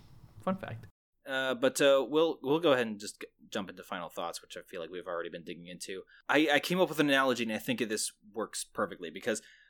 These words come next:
Speaker 2: I heard the title Space Pirates, and I'm like, "Oh, damn, that's my shit. I can't wait to hear about some, some space pirate adventures."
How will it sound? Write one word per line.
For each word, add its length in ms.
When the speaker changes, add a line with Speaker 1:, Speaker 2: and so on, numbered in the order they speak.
Speaker 2:
I 120
heard 340
the 100
title 420
Space 480
Pirates, 580
and 80
I'm 160
like, 280
"Oh, 320
damn, 440
that's 340
my 140
shit. 500
I 140
can't 360
wait 280
to 100
hear 240
about 240
some, 260
some 280
space 440
pirate 440
adventures." 680